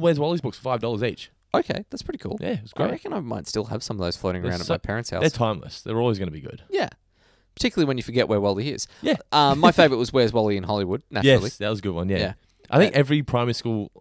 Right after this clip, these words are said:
Speaker 1: library had the Where's Wally
Speaker 2: Yep.
Speaker 1: books.
Speaker 2: Where's Wally in Time was cool, where he's in, like, the Aztecs and that sort
Speaker 1: There
Speaker 2: of
Speaker 1: was
Speaker 2: stuff.
Speaker 1: just the first Where's Wally. There was Hollywood. There was Time. There was, uh,
Speaker 2: Vacation? Was there one, like, Where's Wally on
Speaker 1: Mm.
Speaker 2: Holidays or something like that?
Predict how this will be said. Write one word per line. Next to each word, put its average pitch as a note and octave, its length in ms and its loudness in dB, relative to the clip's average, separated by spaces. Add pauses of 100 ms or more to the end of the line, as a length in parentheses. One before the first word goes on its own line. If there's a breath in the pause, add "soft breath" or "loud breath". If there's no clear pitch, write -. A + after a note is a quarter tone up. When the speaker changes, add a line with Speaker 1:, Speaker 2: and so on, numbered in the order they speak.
Speaker 1:
library G2 440 0
had E2 220 -8
the E2+ 60 -10
Where's E2+ 200 -6
Wally D2 180 -10
Speaker 2:
Yep. - 120 2
Speaker 1:
books. - 140 -18 (260 soft breath)
Speaker 2:
Where's G3 240 8
Wally F#3 400 6 (320)
in D3+ 320 -4
Time A3 720 -6 (220)
was F#3 160 -4
cool, D4 340 0
where G3 200 0
he's C3 100 -6
in, C3+ 220 -6
like, A2+ 160 -4
the G#2+ 100 -4
Aztecs C3+ 520 -2
and C3+ 100 -8
that C#3+ 60 -6
sort - 80 -14
Speaker 1:
There C3+ 40 4
Speaker 2:
of C3+ 40 6
Speaker 1:
was C3+ 80 2
Speaker 2:
stuff. - 100 -2
Speaker 1:
just - 80 -12
the C#3+ 80 -2
first C3+ 340 0
Where's A#2 160 -2
Wally. G#2+ 200 0
There A2+ 60 -2
was G2 100 -4
Hollywood. A2+ 260 -2
There G2+ 80 -4
was G2 100 -8
Time. A2 320 -4
There A#2 140 -2
was, A#2 200 -2
uh, A#2+ 460 -6 (1120 soft breath)
Speaker 2:
Vacation? F#3+ 480 -4 (260)
Was D3 80 -12
there C#3+ 100 0
one, D3+ 260 0
like, A2 180 0
Where's B2 200 0
Wally A2+ 220 0
on F2 120 -2
Speaker 1:
Mm. - 20 -2
Speaker 2:
Holidays C3 380 -2
or F3 40 -8
something E3+ 300 -10
like E3+ 160 -10
that? F#3+ 140 -8